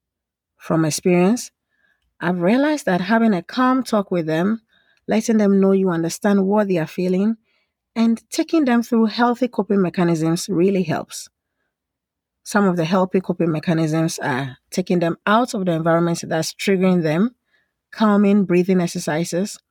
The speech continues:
counting from one to ten before speaking, and giving them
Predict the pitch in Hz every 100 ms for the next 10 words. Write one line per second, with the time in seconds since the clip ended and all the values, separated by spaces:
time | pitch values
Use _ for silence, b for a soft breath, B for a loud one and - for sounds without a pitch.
0 | _ _ _ _ - 233 220 226 214 170
1 | 165 185 202 170 - 196 196 170 - 180
2 | 190 - 160 - 156 180 b b b -
3 | 180 175 240 220 226 190 180 185